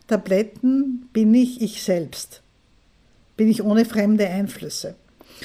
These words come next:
Das kenne ich so eigentlich nur aus dem psychiatrischen Bereich. Jeder Mensch mit einer psychiatrischen Krankheit oder fast jeder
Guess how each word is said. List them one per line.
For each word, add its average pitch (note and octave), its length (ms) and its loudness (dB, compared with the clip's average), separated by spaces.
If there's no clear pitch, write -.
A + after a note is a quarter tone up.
Das B3 200 -2
kenne D#4 200 2
ich F#4+ 140 0
so C#4+ 260 0
eigentlich B3 540 2
nur B3 260 6
aus - 120 -2
dem A3+ 100 2
psychiatrischen G#3+ 720 -2
Bereich. C#3 480 -10
Jeder E4 580 4
Mensch A3 440 2
mit B3 120 0
einer A3 160 2
psychiatrischen A3 760 0
Krankheit A#3+ 440 0
oder F3 160 -4
fast G3 380 -6
jeder F3+ 360 -2